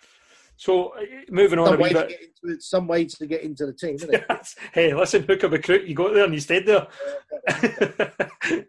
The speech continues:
Speaker 1: Um, you moved to Rangers in nineteen eighty-six, December nineteen eighty-six. Uh, wh-, when did you first kinda hear about Rangers' interest? When did the, the move kinda materialise?
Speaker 2: Well, it was in,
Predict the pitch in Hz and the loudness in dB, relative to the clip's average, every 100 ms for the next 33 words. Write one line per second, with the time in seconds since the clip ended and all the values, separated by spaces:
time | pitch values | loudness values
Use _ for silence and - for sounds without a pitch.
0 | - 156 156 156 147 143 - 185 220 214 | -6 2 4 4 2 -2 -8 2 2 4
1 | 180 180 175 156 170 165 170 - 175 - | 4 4 2 0 0 0 -2 2 0 0
2 | - - - - 143 156 170 175 175 170 | -14 -20 -20 -14 -4 2 2 2 0 -2
3 | 165 160 175 170 - - - 180 180 170 | -4 -2 -2 -4 -12 -20 -6 -2 -2 -4
4 | - 226 226 247 233 170 151 180 - 175 | -6 -8 0 0 0 -8 -4 -4 -2 -4
5 | 143 117 _ _ _ _ - 165 180 165 | -4 -6 _ _ _ _ -14 -2 0 2
6 | 160 151 151 135 151 160 180 156 175 180 | 0 -2 -2 -2 -4 -2 -2 -2 -6 -6
7 | 170 139 117 _ _ - 131 143 147 147 | -6 -4 -6 _ _ -10 -2 -2 -2 -6
8 | 131 120 147 175 170 139 _ 254 254 240 | -6 -6 -6 -4 -4 -6 _ -16 -14 -8
9 | 277 269 220 | -6 -6 -10